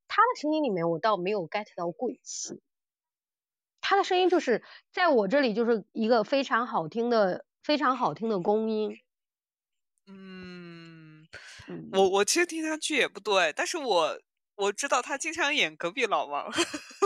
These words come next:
Speaker 1: 他声音号儿比较大嘛，<laughs> 就是。
Speaker 2: 嗯，就是这版可以听，就是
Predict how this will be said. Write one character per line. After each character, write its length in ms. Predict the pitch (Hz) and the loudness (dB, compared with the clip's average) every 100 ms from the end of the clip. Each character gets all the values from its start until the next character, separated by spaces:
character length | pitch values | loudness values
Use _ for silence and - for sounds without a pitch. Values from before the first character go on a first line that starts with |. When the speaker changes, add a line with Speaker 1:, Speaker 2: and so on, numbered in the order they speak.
| 359 392 - 480 - 453 _ _ _ _ _ _ - - 523 _ | 0 -2 0 0 0 -6 _ _ _ _ _ _ -8 -6 -6 _
Speaker 1:
他 160 | - 403 | 0 2
声 200 | - 370 | 4 6
音 200 | 381 392 | 6 4
号 160 | 415 | 4
儿 140 | 370 302 | 4 4
比 80 | |
较 140 | 330 185 | -2 0
大 360 | 240 381 381 | 2 4 4
嘛， 340 | 277 247 226 220 | 2 2 2 2
<laughs> 40 | |
就 280 | 220 247 349 | 0 0 0
是。 200 | - - 494 466 - 480 - 453 - | 0 0 4 4 4 4 4 -2 2
Speaker 2:
嗯， 380 | 415 - 466 - 466 _ _ _ - | 2 4 0 0 -16 _ _ _ -10
就 100 | 320 | 0
是 260 | - 302 214 | 2 2 2
这 160 | 427 392 | 2 2
版 320 | - 170 120 - _ | 2 0 0 -10 _
可 240 | - - 226 | -8 0 2
以 240 | 277 208 - | 2 -4 -10
听， 360 | - 208 208 202 | -6 -4 -4 0
就 100 | 349 | 0
是 240 | 339 202 | 2 0